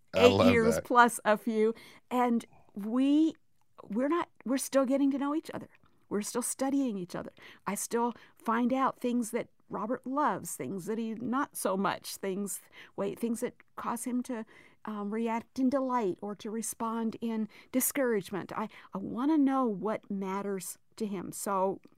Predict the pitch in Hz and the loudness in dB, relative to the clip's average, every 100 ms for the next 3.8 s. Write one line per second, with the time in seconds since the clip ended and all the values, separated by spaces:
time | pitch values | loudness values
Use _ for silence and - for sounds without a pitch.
0 | _ 208 - 254 247 233 254 294 311 285 | _ -6 -2 -2 0 2 0 2 2 4
1 | 311 - 311 208 - 196 - - - - | 2 0 0 0 -2 -8 -8 -8 -12 -20
2 | - - 220 302 311 226 160 - - - | -20 0 2 4 2 2 -2 -4 -6 -6
3 | 180 175 240 277 285 285 220 165 | -4 0 0 2 6 4 4 -4